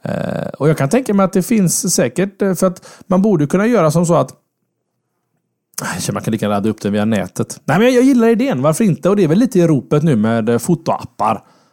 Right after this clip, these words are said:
Att det ska fotas till vänster och höger. Men det här är väl kanske ingenting som man ska fotografera, eh, sin middag med på samma sätt, va? Utan man ska använda den mer i journalistiskt syfte, liksom, eller ett syfte,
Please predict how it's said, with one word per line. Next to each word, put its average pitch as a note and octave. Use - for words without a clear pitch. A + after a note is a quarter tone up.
Att A2
det A2
ska -
fotas -
till B2
vänster G#2+
och A2
höger. G2
Men C#3+
det E3
här E3+
är E3+
väl F3+
kanske G#3
ingenting F#3
som D3
man D3
ska D3
fotografera, B2
eh, G2+
sin D3
middag D#3
med A#2
på A2+
samma G#2+
sätt, F#2+
va? A#2+
Utan -
man B2
ska C3
använda B2
den D3+
mer C3
i A2+
journalistiskt C3
syfte, G#2+
liksom, G#2+
eller G#2+
ett A#2+
syfte, -